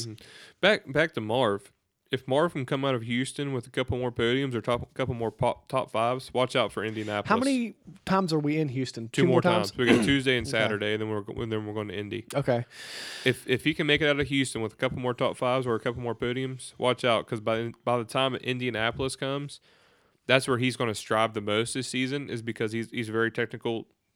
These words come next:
Speaker 1: rider, and that's more of a technical track usually 'cause it's so kinda, like, a little bit more smaller.
Speaker 2: Yeah.
Speaker 1: Um, he's,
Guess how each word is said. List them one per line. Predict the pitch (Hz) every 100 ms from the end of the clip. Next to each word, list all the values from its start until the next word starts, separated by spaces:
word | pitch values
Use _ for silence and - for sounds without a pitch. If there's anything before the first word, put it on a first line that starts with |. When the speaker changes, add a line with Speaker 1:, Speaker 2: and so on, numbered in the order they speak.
| -
Speaker 1:
rider, | 107 117 127
and | 117
that's | 113 113
more | 113 110 107
of | 107
a | 107 104
technical | - - 117 - 104
track | - 110 113
usually | 123 120 123 131
'cause | 127
it's | 107 -
so | 113 110
kinda, | - 110 104
like, | 104 104
a |
little | 110
bit | 110
more | 110 107
smaller. | - 107 110 120 123
Speaker 2:
Yeah. | 147 135 120 - _
Speaker 1:
Um, | - 113 107 101 101 - _ _ _ _ _ _ -
he's, | 127